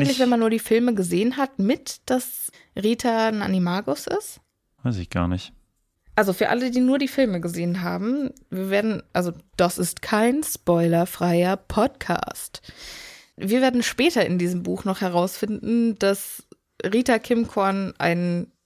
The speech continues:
Speaker 1: Animagus ist, die sich in einen Käfer verwandeln kann. Ähm, und ich glaube, dass sie eben so jetzt die Aufgabe mitbekommen hat und deswegen halt
Speaker 2: Mhm.
Speaker 1: auch irgendwie im, im, im Wald da jetzt rumgeschwirrt ist, so nach dem Motto,
Speaker 2: Weil sie
Speaker 1: „Ja,
Speaker 2: sich wieder
Speaker 1: ich war gar
Speaker 2: verwandeln
Speaker 1: nicht
Speaker 2: musste.
Speaker 1: da.“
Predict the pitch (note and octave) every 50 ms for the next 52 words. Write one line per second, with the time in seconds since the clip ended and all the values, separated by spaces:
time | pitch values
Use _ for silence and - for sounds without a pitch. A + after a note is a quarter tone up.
0 | _ _ _ _ _ _ _ - - F#3 F#3 F3 F3 F3+ G3+ A3+ A#3+ A#3 A#3+ -
1 | - - - A#3+ A#3 - - - - - - - G3 G3 F3+ F#3 F#3+ - - -
2 | F#3 F3+ E3 E3+ E3+ E3 E3 D#3+ D#3+ _ _ _ _ - - - D#4 D#4+ D#4 -
3 | E3+ E3+ - - - - - - - - - - - - - E3 G#3+ B3+ E4+ -
4 | _ _ _ _ _ _ _ _ - - - _ _ _ - - _ _ _ _
5 | _ _ _ - - F#3 F3+ F3 F3+ F3 F3 - G3 G3 - - A3+ - - A3
6 | G3+ G3 G3 G3 F#3+ F#3+ F#3 F#3 - - - - F3+ F3 F3 E3+ F3 F3 F3 F3+
7 | F#3 F#3 F3+ F3 E3+ E3+ - - - - - G3 - - F3+ D#3+ D3+ D#3 D#3+ D#3
8 | D#3 - - - - E3 E3+ E3 E3 E3+ G#3+ - - F#3 F#3 - - - - F#3+
9 | F#3 F3+ F3 G3 F#3 - - - - - - D3+ E3+ E3 D#3+ E3 E3 D#3 D#3 -
10 | - E3 E3 D#3+ D3+ - D#3+ E3 E3 - D#3 D#3+ G3 G#3+ - - - - _ _
11 | _ _ _ _ _ _ _ _ _ _ _ _ _ _ - - F3 E3 D#3+ E3
12 | E3 - - - F3 F3+ E3+ E3+ - - - - E3+ E3 E3 E3 - - - -
13 | - F#3 A#3 B3+ - - - - - - F3 F3 F3 F3 F3 - F3+ F3 F3 F3
14 | - G#2+ G#2+ F3+ A3+ C4 - C4+ - - G#2+ - A2 G2+ G#2 - - - F#2 F#2+
15 | F#2+ F#2+ B3 B3+ C4 C4 - F#2+ F#2